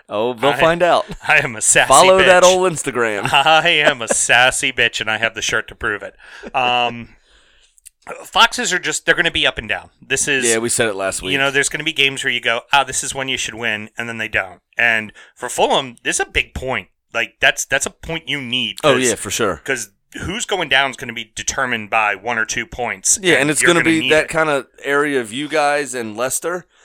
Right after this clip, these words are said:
Speaker 1: down to kinda the Brighton area. It's gonna be how you perform against those people and the people right around you, you know, for those at the bottom.
Speaker 2: Well, I would say looking at the table now, currently, after today, you've got the top six, right?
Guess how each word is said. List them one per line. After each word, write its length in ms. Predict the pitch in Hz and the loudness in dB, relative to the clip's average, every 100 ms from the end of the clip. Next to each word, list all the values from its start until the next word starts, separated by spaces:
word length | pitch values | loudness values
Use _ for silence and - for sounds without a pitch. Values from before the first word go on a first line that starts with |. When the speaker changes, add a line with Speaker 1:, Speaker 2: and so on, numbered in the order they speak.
| _ _ 101 | _ _ 0
Speaker 1:
down 320 | 131 135 135 | 2 2 0
to 360 | - 135 131 117 | -2 -2 -4 -6
kinda 280 | 131 127 113 | -4 -4 -4
the 80 | |
Brighton 440 | 98 117 127 117 110 | -4 0 0 0 -6
area. 360 | 98 98 95 95 | -4 -4 -4 -6
It's 140 | - | -6
gonna 180 | 151 151 | -4 -2
be 140 | 143 | -2
how 140 | 127 135 | 0 0
you 160 | 131 | 0
perform 380 | - - 135 131 | -8 -6 -4 -2
against 260 | 117 107 - | -4 -6 -4
those 200 | 123 127 | -6 -6
people 440 | 117 113 110 110 _ _ | -10 -10 -10 -10 _ _
and 140 | - 120 | -10 -8
the 60 | 113 | -8
people 560 | 123 113 113 117 - _ _ | -10 -8 -8 -8 -10 _ _
right 260 | 98 117 | -4 -4
around 380 | 113 131 143 113 | 0 2 2 0
you, 220 | 98 80 - | -6 -8 -8
you 120 | 113 | -4
know, 160 | 113 113 | -2 -2
for 140 | 120 | -4
those 220 | 117 110 113 | -2 -2 -4
at 60 | |
the 60 | 98 | -6
bottom. 400 | 127 123 85 73 | -2 -2 -2 -4
Speaker 2:
Well, 160 | 135 147 | 0 2
I 60 | |
would 160 | 160 160 | 2 0
say 180 | 170 175 | 0 -2
looking 340 | 113 - 160 | -4 -10 -10
at 100 | 160 | -10
the 60 | - | -12
table 540 | - 131 120 113 110 - | -6 -6 -6 -10 -12 -16
now, 460 | 117 117 117 101 95 | -6 -2 -2 -2 -10
currently, 440 | - 110 95 101 | -10 -10 -10 -4
after 280 | 104 104 104 | -4 -4 -6
today, 460 | - 104 101 87 - - - _ | -8 -4 -4 -6 -16 -20 -20 _
you've 180 | 117 117 | -8 0
got 180 | 113 - | -2 -2
the 60 | |
top 280 | - 269 - | -2 -2 -2
six, 420 | - 208 - - | -4 -4 -4 -4
right? 240 | - 202 | -2 -4